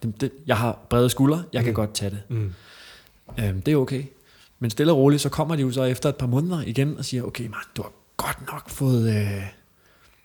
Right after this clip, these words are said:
Speaker 1: fået gode guns, og du har trimmet dig lidt, og du kører eddermame stærkt på din cykel. Hvad,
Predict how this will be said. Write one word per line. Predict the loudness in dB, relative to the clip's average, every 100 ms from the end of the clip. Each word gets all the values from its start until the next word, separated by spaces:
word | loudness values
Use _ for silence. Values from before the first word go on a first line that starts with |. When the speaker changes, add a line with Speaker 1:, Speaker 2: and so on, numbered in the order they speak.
| _
Speaker 1:
fået | -2 0 0 0
gode | 2 2 2
guns, | 0 2 0 -2 -2
og | -2
du | 0
har | 2
trimmet | 2 2 2 2
dig | 0
lidt, | -2 -2
og | -4
du | -4
kører | -6 -8
eddermame | -6 -2 0 0
stærkt | 0 0 -2
på | -2
din | 0
cykel. | 2 2 2
Hvad, | -2 0 2